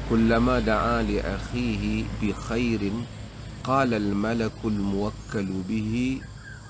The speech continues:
amin, walaka bimithl."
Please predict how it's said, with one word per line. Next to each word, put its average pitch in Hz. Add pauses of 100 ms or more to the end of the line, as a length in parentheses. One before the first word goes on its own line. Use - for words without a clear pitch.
(380)
amin, 110 (320)
walaka 95
bimithl." 87